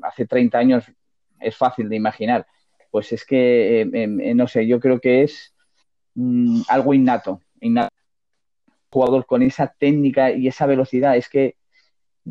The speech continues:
pero ahora todo, me encantaba verlo.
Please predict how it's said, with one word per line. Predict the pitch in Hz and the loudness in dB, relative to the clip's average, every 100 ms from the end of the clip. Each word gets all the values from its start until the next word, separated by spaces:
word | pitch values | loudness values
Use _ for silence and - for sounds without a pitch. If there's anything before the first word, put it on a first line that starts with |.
| - - _ _ _ _ _ _ _ _ _ - | -16 -18 _ _ _ _ _ _ _ _ _ 0
pero | 139 | 2
ahora | 160 | 2
todo, | 151 156 - _ _ _ _ _ _ _ _ _ _ _ _ _ _ _ _ _ _ _ _ _ _ _ _ _ - | 2 -2 -4 _ _ _ _ _ _ _ _ _ _ _ _ _ _ _ _ _ _ _ _ _ _ _ _ _ -20
me | 107 | -12
encantaba | 107 104 117 104 | -10 -2 0 2
verlo. | 98 85 | 0 -4